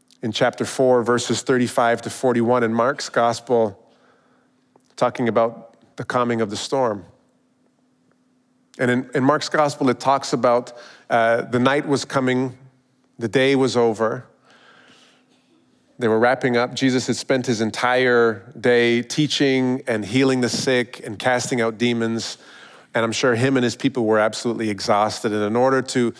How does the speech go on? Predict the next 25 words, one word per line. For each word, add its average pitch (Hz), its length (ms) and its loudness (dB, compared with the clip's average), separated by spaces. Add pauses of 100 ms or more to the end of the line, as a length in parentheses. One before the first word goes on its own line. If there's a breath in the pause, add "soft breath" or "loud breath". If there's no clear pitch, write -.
(140 loud breath)
to - 100 -6
get 131 240 -2
them 139 140 2
away, 120 400 4
to 120 160 -6
escape 131 420 -2
from 117 360 -2
the, 110 140 2 (160 loud breath)
the 123 60 -8
paparazzi 127 880 0
and 117 140 0
the, 107 180 2 (280 loud breath)
the 123 80 -2
demands 123 600 2
and 117 120 2
all 120 140 2
of 120 80 0
the 113 80 0
things 120 280 -2
that 113 80 -6
were 110 100 -4
pressing 120 440 -4
in 113 120 2
on 104 200 -2
Jesus, 117 560 -4